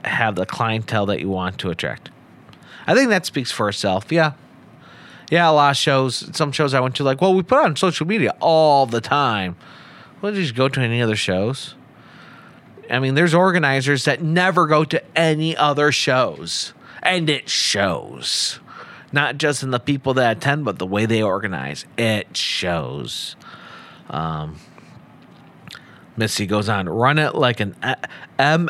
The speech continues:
F-ing business." And that, wow, I think she was getting emotional too. So, yeah, I, uh,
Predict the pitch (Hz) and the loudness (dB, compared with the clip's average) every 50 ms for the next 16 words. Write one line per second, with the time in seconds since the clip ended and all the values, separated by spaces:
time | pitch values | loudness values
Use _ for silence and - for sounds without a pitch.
0 | - - 147 147 147 - - - 147 135 131 123 107 - - 107 110 120 120 - | -2 0 0 0 0 -2 -2 -2 -2 0 0 -2 -6 -6 -4 -2 -2 -2 -2 -2
1 | - 104 104 98 95 - - - 110 113 123 123 135 135 143 151 151 139 127 117 | -4 -4 -6 -4 -6 -6 -6 -4 -2 -2 -2 0 2 2 4 4 4 2 2 2
2 | 170 165 143 - - 160 180 196 196 185 151 139 123 156 147 147 147 143 151 151 | 0 0 0 -2 -2 0 0 2 2 2 2 2 2 2 2 4 2 4 4 4
3 | 147 147 131 - - 143 131 120 120 - 175 202 185 127 98 90 110 117 135 151 | 4 4 2 2 0 2 2 0 2 2 4 4 4 2 0 -2 -2 0 2 2
4 | 160 151 143 147 156 175 208 214 160 127 117 110 104 - - - - - 107 - | 4 4 6 6 6 6 6 4 4 4 2 0 -2 -6 -10 -12 -12 -12 -6 -2
5 | 131 127 127 123 117 | 2 2 4 4 2